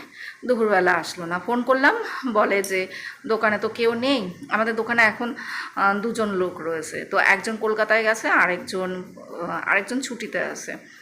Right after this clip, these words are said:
আজকে ছুটি নিয়ে আছে। তো বলে আমি দোকানে একা, সেই জন্য আসতে পারবো না। তাই আমার বরকে বললাম ফোন করে যে তুমি বললে আলু পটলের তরকারি দিয়ে ভাত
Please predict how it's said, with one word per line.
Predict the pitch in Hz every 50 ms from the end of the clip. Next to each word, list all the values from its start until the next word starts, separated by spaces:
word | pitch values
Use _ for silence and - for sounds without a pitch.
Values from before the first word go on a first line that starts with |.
| - - -
আজকে | - 185 - 208
ছুটি | - - 208 - - 170
নিয়ে | 165 170 160 160
আছে। | 151 - - 165 220 - _ _ _ _ _ _ _ _ _ _ _ _ _ _ _ _ _ _ - 185 175
তো | 190 175
বলে | 180 180 180 180
আমি | 175 185 185
দোকানে | 175 185 175 180 180 185 185
একা, | 175 175 175 - 233 254 262 - - - - - - - - - - - - -
সেই | - - 190 180 175
জন্য | 180 196 202 226 269 311 - - - - -
আসতে | 208 190 185 180 - 196 190
পারবো | - 175 165 160 165 170
না। | 165 175 185 180 - - - - - - - _
তাই | - 220 233 254 277
আমার | 277 277 277
বরকে | 262 247 254 254 247 247 269 262 254 - - 254
বললাম | 254 233 240 226 220 220 214 214 196 170 180 220 -
ফোন | 254 202 220 220 202
করে | - 226 208 180 - - - - - - 254 254
যে | 247 247
তুমি | - 269 262 247
বললে | 247 226 226 233 240 240 254 277
আলু | 254 226 226 226 226
পটলের | 240 240 254 254 262 254 -
তরকারি | 247 240 240 254 262
দিয়ে | 254 262 269
ভাত | 226 226 226 233 -